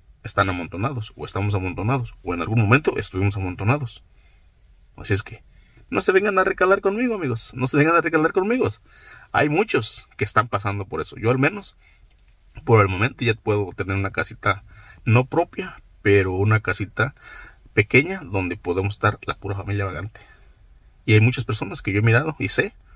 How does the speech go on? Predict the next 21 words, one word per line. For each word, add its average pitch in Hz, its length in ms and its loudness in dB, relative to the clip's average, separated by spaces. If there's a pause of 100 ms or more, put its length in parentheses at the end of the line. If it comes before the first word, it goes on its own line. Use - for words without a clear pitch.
(640)
que 90 640 -2
viven 98 420 0
de 85 100 -4
a - 20 -12
puños. - 560 -6 (920)
No 101 180 0
lo 107 60 6
estoy 104 200 -2
criticando, 107 480 -6
simplemente 131 580 0 (1120)
que 107 100 -2
se 98 80 0
ensañan 101 320 2
conmigo 104 360 -2 (800)
cuando 85 360 -6 (420)
el - 100 -8
mundo 151 380 -2 (1160)
está 107 200 -4
lleno 98 220 2
de 85 100 -4
cosas - 520 -4